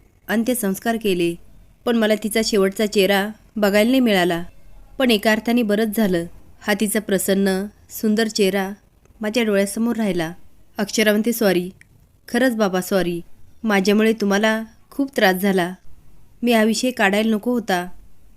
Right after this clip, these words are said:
चारुस म्हणतो, "अक्षरा, त्यात काय एवढं? अगं, तुला सगळं माहीत पाहिजे. जे घडायचं होतं ते घडून गेलं. माझी चारू तर गेली, पण अक्षरा, ह्या घराचा कारभार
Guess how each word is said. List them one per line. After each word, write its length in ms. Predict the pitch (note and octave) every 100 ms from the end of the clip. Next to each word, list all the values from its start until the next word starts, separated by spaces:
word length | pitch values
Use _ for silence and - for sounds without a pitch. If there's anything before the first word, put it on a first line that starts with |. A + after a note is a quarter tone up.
| -
चारुस 300 | - F#3+ G3 G3+
म्हणतो, 200 | A3+ A3
"अक्षरा, 480 | F#3 - G#3 G#3+ A#3+ - - -
त्यात 120 | G#3 -
काय 140 | C4
एवढं? 360 | B3 G3 F#3 F#3 - - - - - - -
अगं, 140 | G#3 B3+
तुला 160 | B3+
सगळं 280 | B3 G#3+ A3
माहीत 300 | A3+ A3 B3
पाहिजे. 400 | A#3 F3+ F3+ F3 F3+ - - G3+
जे 120 | G#3
घडायचं 380 | G3+ G3 G3 A3+
होतं 360 | G#3+ A3+ G#3 A3 - _ _ A3+
ते 60 |
घडून 320 | G#3 A3 B3+
गेलं. 320 | A#3 F#3 F3+ F#3 - _ _ _ _ _ -
माझी 240 | A3 A3
चारू 300 | C4+ G#3+ G3+ A#3
तर 40 | A#3
गेली, 360 | G3 F3 F3 - - - - -
पण 120 | A#3
अक्षरा, 480 | G3+ - A3 G3+ G#3 A3 - - - -
ह्या 160 | - A3+
घराचा 360 | A3 G#3 G3+ A#3
कारभार 460 | G#3 F#3+ G3+ G3+